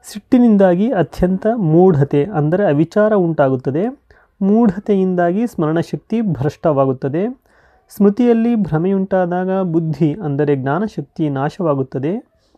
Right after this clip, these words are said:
ಬುದ್ಧಿ ನಾಶವಾಗುವುದರಿಂದ ಮನುಷ್ಯನ ಪಶ್-, ಪತನವಾಗುತ್ತದೆ. ಕ್ರೋಧಾದ್ಭವತಿ ಸಮ್ಮೋಹಃ,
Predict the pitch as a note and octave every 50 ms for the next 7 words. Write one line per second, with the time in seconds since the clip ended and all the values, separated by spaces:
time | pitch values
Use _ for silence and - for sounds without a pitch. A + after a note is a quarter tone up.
0 | _ _ _ D#3+ D3+ D#3+ F#3 F3 F3 - - A#3+ G#3+ F3+ D#3+ D3 D3 D#3 - -
1 | A3 G#3+ G#3 G3+ F#3 F3+ E3+ D#3 D3 C#3 C#3 C3+ C3+ E3+ A3 A#3+ F#3 D3 D3+ -
2 | - _ _ _ _ _ - C#3+ D3 D#3+ E3 - - D#3+ C#3 C3+ C3 B2+ - _
3 | - C#3 - - - _ _ - - B2 - G#3 C4 C#4+ A#3 E3 D3 C#3 B2+ -
4 | C3 B2 B2+ B2+ B2+ C3 - _ _ _ _ _ _ _ _ _ _ _ _ _
5 | _ _ _ _ _ _ - - _ _ _ _ _ _ _ _ _ - - _
6 | _ _ _ _ _ _ _ _ _ _ _ _ _ _ _ _ _ _ - F#3+
7 | F#3+ F#3 D3 B2+ D#3+ F3 F#3+ G3 G3 F#3 F3 D#3 D3+ D3 B2 C#3+ D#3 E3 E3 F3+
8 | D#3+ - D#3+ D3+ D#3 D#3 D#3 D#3 D#3+ D#3+ B2 E3+ D#3+ C3